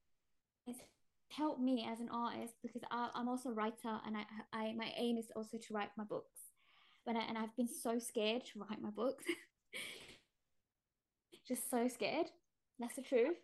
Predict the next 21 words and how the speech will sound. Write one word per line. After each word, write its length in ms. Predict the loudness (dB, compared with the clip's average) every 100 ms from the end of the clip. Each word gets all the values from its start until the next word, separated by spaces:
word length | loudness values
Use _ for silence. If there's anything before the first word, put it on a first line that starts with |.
| _ _ _ _ _ _ _ -8 2
And 480 | 6 6 4 2 -4 _ _ _ _
just, 220 | 2 2 0 -12 -20 -20 _ _ _ _ _ _ _ _ 0
and 300 | 4 6 4 0
it 120 | -2
just 180 | -2 0
talks 300 | 2 2 0
about 320 | 0 2 2
this 140 | 0 -2
resistance 640 | -4 0 -2 0 0 0 -4
that 120 | -6
we 160 | -4 -4 0
have. 440 | 0 0 -6 -12 -18 _ _ _
And 520 | -2 0 0 0 -2 -4 _ _ 2
every 260 | 4 4 2
day 120 | 2
I 40 | 2
wake 320 | 2 2 0
up 100 | -10
with 120 | -12 -12
this 120 | -16 -16
resistance. 440 | -18 -20 -20